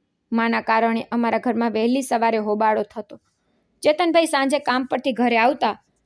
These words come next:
અને જમ્યા પછી ભાભીને તૈયાર કરીને કોણ જાણે ક્યાં લઈ જતા.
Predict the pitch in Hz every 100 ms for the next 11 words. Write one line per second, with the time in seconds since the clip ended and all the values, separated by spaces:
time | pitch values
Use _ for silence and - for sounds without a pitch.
0 | - _ - 285 254 247 247 330 330 330
1 | 269 254 247 302 277 - 269 247 262 330
2 | 294 226 226 _ _ _ _ - 320 262
3 | 233 208 196 247 220 208 220 214 - 226